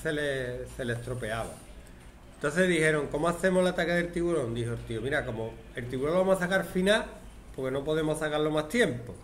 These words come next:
Entonces lo que vamos a hacer, en vez de enseñar tiburón, vamos a ponernos en primera persona del tiburón". Entonces tú ves, tú,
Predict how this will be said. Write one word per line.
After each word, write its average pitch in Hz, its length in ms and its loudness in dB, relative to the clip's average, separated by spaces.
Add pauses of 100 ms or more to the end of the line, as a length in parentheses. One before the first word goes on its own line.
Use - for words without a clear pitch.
(440)
Entonces 165 240 2
lo 151 80 4
que 135 80 0
vamos 160 240 2
a 175 40 -6
hacer, 208 220 4
en 143 80 0
vez 147 100 0
de 160 80 0
enseñar 180 400 2
tiburón, 180 420 2
vamos 160 280 0
a 160 40 -2
ponernos 175 420 4
en 180 80 -2
primera 143 920 2
persona 151 420 -2
del 151 160 0
tiburón". 170 400 0 (840)
Entonces 151 220 2
tú 151 180 0
ves, 185 100 4 (100)
tú, 143 100 -6